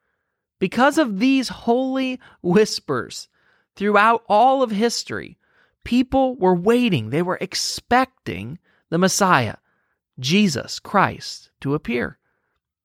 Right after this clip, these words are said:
There's so much we don't know about the ways of God. Yet because of Christmas, his love for us is no secret at all.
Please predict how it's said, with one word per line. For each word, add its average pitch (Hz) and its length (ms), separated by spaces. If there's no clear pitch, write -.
There's 208 200
so 262 340
much 262 260
we 190 160
don't 202 220
know 160 160
about 139 260
the 113 60
ways 131 260
of 120 100
God. 110 340
Yet 170 180
because 226 320
of 233 100
Christmas, - 640
his 180 340
love 185 420
for 113 280
us 110 360
is 127 200
no 165 580
secret 151 640
at 123 140
all. 101 300